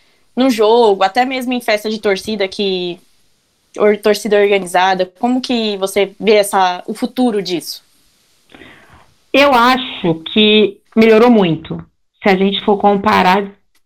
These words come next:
Speaker 2: há dez anos atrás, quando eu comecei a frequentar estádio, realmente era complicado. É, ou a mulher, ela ia porque ela era Maria Chuteira,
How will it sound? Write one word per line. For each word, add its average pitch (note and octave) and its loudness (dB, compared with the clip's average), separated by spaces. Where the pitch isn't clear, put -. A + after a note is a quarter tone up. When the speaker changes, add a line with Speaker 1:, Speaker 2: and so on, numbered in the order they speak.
Speaker 2:
há F#3 0
dez F#3+ 2
anos F#3 -2
atrás, F3+ -4
quando F#3 -2
eu G3+ -4
comecei F#3+ -2
a - -16
frequentar E3 -4
estádio, F3+ -2
realmente A#3+ 2
era C4 0
complicado. F#3 2
É, F3+ 2
ou A3 6
a B3 4
mulher, A3+ 2
ela G#3 -2
ia F3+ -2
porque F3+ 0
ela F#3 2
era F3 0
Maria E3+ -4
Chuteira, G3 -2